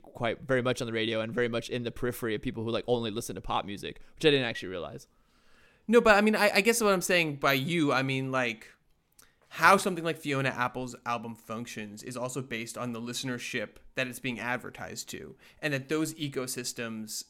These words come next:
Speaker 2: and how they function in relationship to a broader music ecosystem. And it feels like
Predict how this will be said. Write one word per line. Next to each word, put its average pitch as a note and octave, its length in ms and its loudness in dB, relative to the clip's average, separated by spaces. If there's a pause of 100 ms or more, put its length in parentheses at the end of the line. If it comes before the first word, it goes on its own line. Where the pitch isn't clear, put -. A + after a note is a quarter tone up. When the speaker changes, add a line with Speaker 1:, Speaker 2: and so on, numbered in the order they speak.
Speaker 2:
and C3 100 -8
how C3+ 160 0
they B2 140 -2
function A#2+ 480 -8
in B2 100 -6
relationship A#2 500 -8
to B2 120 -6
a A2 40 -6
broader A2+ 600 -4
music A2+ 320 -10
ecosystem. - 720 -10
And A#2+ 80 -6
it C#3+ 180 -4
feels F3+ 320 0
like D#3 280 0